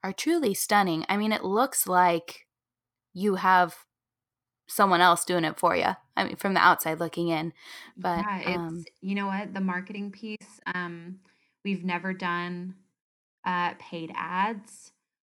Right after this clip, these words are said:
Speaker 2: We've never done, um, big campaigns or anything of that sort. We do all of our own, uh, social media, and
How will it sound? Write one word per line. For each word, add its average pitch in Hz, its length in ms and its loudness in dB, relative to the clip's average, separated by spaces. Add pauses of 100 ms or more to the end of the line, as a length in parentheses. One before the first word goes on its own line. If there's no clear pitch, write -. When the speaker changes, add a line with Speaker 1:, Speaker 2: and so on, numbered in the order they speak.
(140)
Speaker 2:
We've 185 260 -6
never 180 200 -6
done, 175 760 -8
um, 170 640 -8 (360)
big 185 200 -4
campaigns 190 1120 -6 (520)
or 175 280 -6
anything 190 380 -2
of 165 140 -10
that 180 300 -2
sort. 208 380 -6
We 180 120 -8
do 175 240 -10
all 180 240 -4
of 190 140 -6
our 185 160 -4
own, 180 580 -10 (240)
uh, 175 80 -12
social 190 420 -8
media, 196 640 -4 (560)
and 175 520 -10